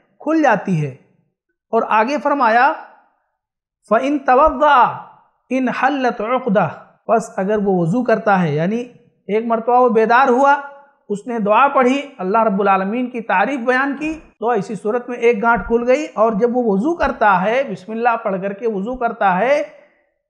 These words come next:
تو ان حلت عقدہ، تو دوسری گرہ اور دوسری گانٹھ کھل جاتی ہے۔ اور آگے فرمائے، فَإِن صَلَّى إِنْ حَلَّتْ عُقْدَةٌ، اور جب وہ نماز پڑھتا ہے، یعنی فجر کی نماز پڑھ لیتا ہے، تو ایک گانٹھ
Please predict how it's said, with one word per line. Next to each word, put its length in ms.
تو 380
ان 180
حلت 500
عقدہ، 520
تو 120
دوسری 600
گرہ 120
اور 240
دوسری 500
گانٹھ 240
کھل 160
جاتی 380
ہے۔ 140
اور 160
آگے 300
فرمائے، 400
فَإِن 420
صَلَّى 840
إِنْ 100
حَلَّتْ 340
عُقْدَةٌ، 480
اور 340
جب 180
وہ 80
نماز 500
پڑھتا 300
ہے، 60
یعنی 140
فجر 280
کی 140
نماز 440
پڑھ 140
لیتا 400
ہے، 180
تو 220
ایک 280
گانٹھ 320